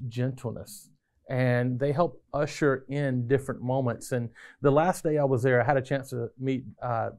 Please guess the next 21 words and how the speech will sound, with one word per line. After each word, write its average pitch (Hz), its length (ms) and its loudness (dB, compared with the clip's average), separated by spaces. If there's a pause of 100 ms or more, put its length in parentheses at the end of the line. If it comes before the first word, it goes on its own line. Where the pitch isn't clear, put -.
Delvin's 123 380 0
friend, 113 320 -4
Doctor 120 280 -2
Brown, 107 440 -4
the 101 80 -12
president 120 420 -2
of 98 60 -8
the 110 60 -6
university. 113 680 -6
And 107 120 -8
it - 380 -20
was 139 120 -2
a 143 80 4
very 151 440 6
casual 143 540 2
and 117 120 -4
quick 147 240 2
conversation. 131 720 -4
I 127 100 -2
just 135 200 -4
said, 127 220 2